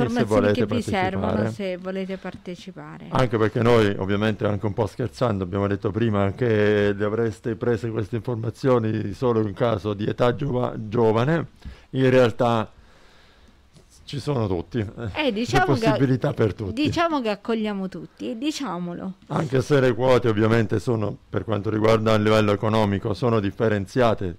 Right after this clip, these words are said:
Speaker 2: perché si viene di più incontro ai giovani, essendo un incontro pensato principalmente per i giovani,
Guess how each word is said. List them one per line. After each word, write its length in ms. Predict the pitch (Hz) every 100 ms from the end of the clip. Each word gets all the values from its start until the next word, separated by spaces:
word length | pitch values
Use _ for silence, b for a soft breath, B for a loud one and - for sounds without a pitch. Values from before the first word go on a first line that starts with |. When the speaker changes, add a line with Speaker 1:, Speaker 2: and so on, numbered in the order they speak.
| -
Speaker 2:
perché 260 | - - -
si 140 | 120
viene 260 | 113 113 104
di 120 | 98
più 200 | 120 113
incontro 440 | 98 123 107 120
ai 100 | 110
giovani, 320 | 101 120 98
essendo 640 | 92 - 123 104 90 98 -
un 60 | 101
incontro 400 | 98 101 95 95
pensato 440 | 95 95 110 104
principalmente 720 | - 104 95 107 104 107 95
per 160 | 98 139
i 100 | 147
giovani, 340 | 104 104 101